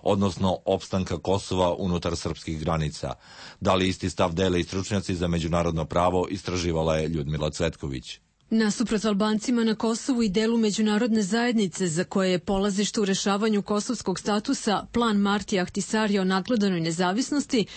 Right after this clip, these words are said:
Speaker 2: za Beograd i ključnog saveznika Rusiju sva rešenja moraju biti u okviru rezolucije dvanaest četrdeset četiri.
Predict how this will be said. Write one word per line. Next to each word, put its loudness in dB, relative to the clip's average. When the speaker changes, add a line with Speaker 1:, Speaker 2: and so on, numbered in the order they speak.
Speaker 2:
za 2
Beograd 2
i 2
ključnog 0
saveznika 0
Rusiju 2
sva 0
rešenja 2
moraju 2
biti -2
u 4
okviru 0
rezolucije 0
dvanaest 0
četrdeset -2
četiri. 0